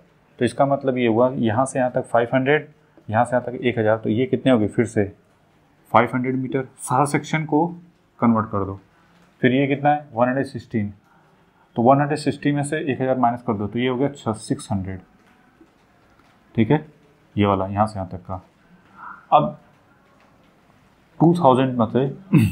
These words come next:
<clears throat> इन दोनों को ऐड करके माइनस कर दो, तो ये कितना बचेगा, फ़ोर हंड्रेड। अब इन सबको ऐड करके देखो क्या टू थाउजेंड है कि नहीं, हाँ सही है।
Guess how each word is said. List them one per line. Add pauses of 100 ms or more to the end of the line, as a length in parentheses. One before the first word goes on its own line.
(1120)
<clears throat>
इन
दोनों
को
ऐड
करके
माइनस
कर
दो, (200)
तो
ये
कितना
बचेगा,
फ़ोर
हंड्रेड। (580)
अब
इन
सबको
ऐड
करके
देखो
क्या (380)
टू
थाउजेंड
है
कि
नहीं, (600)
हाँ (640)
सही
है।